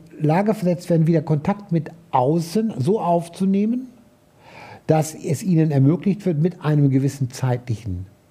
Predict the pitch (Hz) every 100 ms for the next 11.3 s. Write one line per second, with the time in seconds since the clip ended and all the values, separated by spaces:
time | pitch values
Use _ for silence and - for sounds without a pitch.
0 | _ _ - 95 120 120 123 135 180 208
1 | - - - - - - 117 135 131 143
2 | 139 - 135 165 180 180 151 - 160 147
3 | 143 151 127 135 131 - 131 - 135 110
4 | 90 - - 135 - 190 - 196 208 185
5 | 95 - - _ _ - 165 160 135 135
6 | 151 214 175 143 127 135 131 143 135 -
7 | 135 123 - - - 120 107 107 117 143
8 | 147 143 123 123 120 135 151 175 170 180
9 | 175 - - - 143 156 156 175 - 160
10 | 160 151 147 143 139 139 135 135 - 127
11 | - 104 76